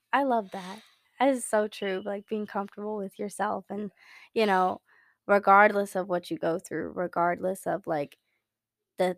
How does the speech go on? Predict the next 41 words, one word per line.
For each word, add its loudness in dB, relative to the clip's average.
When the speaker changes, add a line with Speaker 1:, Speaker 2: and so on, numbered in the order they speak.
Speaker 1:
things -2
that -8
you're -2
placed -6
in. -4
I -6
mean, -2
whether 4
Speaker 2:
Mm-hmm. 0
Speaker 1:
it -2
is 2
divorce, -4
whether 0
it's -6
something -4
else 0
that -6
you -4
had -2
to -2
witness -6
just -4
in -2
those -2
interpersonal -4
relationships, -2
Speaker 2:
Mm-hmm. -16
Speaker 1:
just -4
know 4
not 0
only 4
do -4
you 0
have 2
the -2
choice -2
to -4
make -2
your -2
own -2
path 4